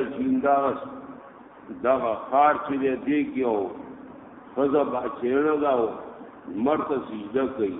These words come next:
او قوم یې. راځه چې دا در باندې، ول نه، باچا غوسه کېږي،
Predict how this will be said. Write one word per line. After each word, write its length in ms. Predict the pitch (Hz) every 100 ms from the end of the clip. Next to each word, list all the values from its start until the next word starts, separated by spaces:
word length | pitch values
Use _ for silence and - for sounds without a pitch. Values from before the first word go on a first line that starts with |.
| -
او 100 | 95
قوم 460 | 92 - 120 120 104
یې. 100 | 90 80 - - - - - - - - - - - -
راځه 360 | 104 117 123 160
چې 140 | 147 147
دا 160 | 139 139
در 180 | 131 120
باندې، 260 | 120 113
ول 240 | 113 127 131
نه، 180 | 151 160 139 117
باچا 420 | 120 117 - 151 - 117 110 107
غوسه 280 | 120 110 104
کېږي، 520 | - 160 147 120